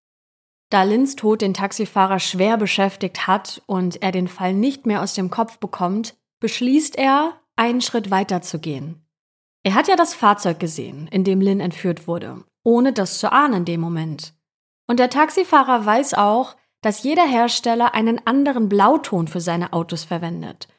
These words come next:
sozusagen eine Art Markenzeichen. Also geht der Taxifahrer nun alle Blautöne sämtlicher Autoproduzenten durch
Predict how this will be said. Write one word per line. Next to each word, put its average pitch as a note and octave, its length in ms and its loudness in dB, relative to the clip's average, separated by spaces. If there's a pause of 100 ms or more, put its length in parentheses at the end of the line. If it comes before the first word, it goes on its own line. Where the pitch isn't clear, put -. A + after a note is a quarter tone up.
(120)
sozusagen G#3 600 2
eine F#3+ 200 0
Art F#3+ 160 -2
Markenzeichen. E3+ 960 -4 (640)
Also D4+ 300 2
geht D4+ 160 0
der B3 100 2
Taxifahrer A3+ 680 2
nun A3 220 0 (120)
alle B3+ 320 6
Blautöne A#3 920 2
sämtlicher B3 720 0
Autoproduzenten E3+ 800 0
durch F3 420 0